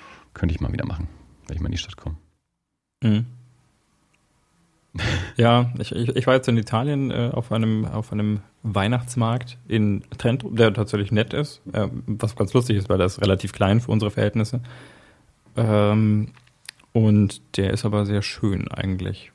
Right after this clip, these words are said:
Speaker 2: weil, also die Buden sind sehr liebevoll gestaltet und das ist weniger so dieser Ri-, Rimschramsch, den man so ein bisschen auf dem Nürnberger Christkindlesmarkt ja doch häufig sieht,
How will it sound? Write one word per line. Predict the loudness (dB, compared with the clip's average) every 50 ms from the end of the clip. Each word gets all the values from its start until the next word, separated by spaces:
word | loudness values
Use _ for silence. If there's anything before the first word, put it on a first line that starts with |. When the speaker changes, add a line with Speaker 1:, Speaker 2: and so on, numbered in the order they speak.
| _ -10
Speaker 2:
weil, | -8 -6 -4 -6 -6 -4 -4
also | -2 -2 0
die | 0 -2
Buden | 0 4 6 6 6
sind | 6 4 2
sehr | 2 4 4
liebevoll | 6 4 4 4 4 4 4
gestaltet | 4 4 4 4 4 4 4 2 0 -2 -4
und | -4 -4 -4 -6 -6 -10 -16 _ -6
das | -4 -4 -4
ist | -6 -8 -8 -12 -16 -18 -20 -20 -20 -20 -20 -20 -20 -20 -20 -20 -20 -20 -20 _ _ _ _ _
weniger | _ 8 8 8 8 8
so | 6 6
dieser | 6 8 8 6 6 6
Ri-, | 4 4 2 0 -4 -6 -6 -6 -4
Rimschramsch, | -2 2 4 6 6 6 6 4 4 4 6 6 6 4 2 4
den | 4 6 6
man | 6 6
so | 6 4
ein | 4
bisschen | 2 0 0 2 2 4
auf | 2 2 2
dem | 2 4
Nürnberger | 4 6 6 6 4 4 2 0 -2
Christkindlesmarkt | -2 -6 -8 -8 -4 -4 -2 -2 0 0 0 0 0 0
ja | 2
doch | 2 2 4
häufig | 4 2 2 2 0 -4 -2
sieht, | -2 -2 -2 -2 -2